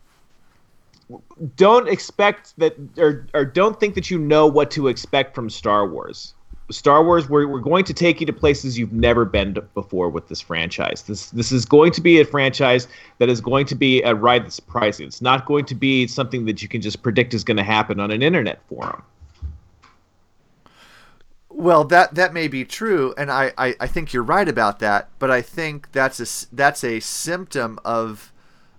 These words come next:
Speaker 2: of the deeper issue at play here, and that is that, that what you know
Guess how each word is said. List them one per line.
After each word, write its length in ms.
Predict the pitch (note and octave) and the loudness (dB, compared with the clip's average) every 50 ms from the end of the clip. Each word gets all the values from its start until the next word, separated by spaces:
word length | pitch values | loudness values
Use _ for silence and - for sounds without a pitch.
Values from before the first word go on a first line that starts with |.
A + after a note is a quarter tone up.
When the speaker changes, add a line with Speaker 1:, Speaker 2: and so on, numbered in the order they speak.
| _ - | _ -8
Speaker 2:
of 220 | A2+ B2 A2+ F#2+ - | -6 -6 -6 -8 -8
the 120 | A2+ A2+ | -10 -10
deeper 540 | G2+ F2+ - - C3 C#3+ E3+ D#3+ - B2+ A2 | -10 -10 -12 -8 -8 -6 -6 -4 -2 -2 -2
issue 380 | - - C3+ - - B2 G#2+ | -2 -4 -6 -6 -6 -6 -6
at 100 | G#2 - | -8 -8
play 280 | - - - D3 D3+ D#3+ | -10 -8 -6 -4 -4 -4
here, 400 | C#3 A#2+ G#2 E2+ E2+ E2+ D#2+ - - - _ _ _ _ _ _ _ - | -6 -6 -6 -6 -6 -8 -10 -12 -16 -20 _ _ _ _ _ _ _ -14
and 160 | A2+ A#2 A2+ | -12 -10 -6
that 200 | A#2 C3 C#3+ D3 | -2 -2 -2 0
is 460 | C#3 C3 A#2+ A#2 A#2 A2+ - - - _ _ _ _ _ _ _ _ _ _ | 0 -2 -2 -2 -4 -6 -8 -14 -16 _ _ _ _ _ _ _ _ _ _
that, 400 | F#2+ G2+ B2 A#2+ A2+ A2+ G#2+ - _ _ _ _ _ _ | -10 -4 -2 0 0 0 -2 -6 _ _ _ _ _ _
that 320 | - G#2 B2+ A#2+ A#2 - - | -12 -6 -4 -4 -4 -4 -6
what 300 | C3 A2 C3 D#3+ - - | -8 -4 -4 -4 -4 -4
you 220 | E3 E3+ F3+ F3 | -8 -8 -8 -8
know 720 | D3+ D3 C#3+ D#3 E3 E3+ D#3 C3 A2+ G#2 G#2 G#2+ G#2+ G#2+ | -8 -8 -8 -6 -4 -2 -2 0 0 0 -2 -4 -6 -8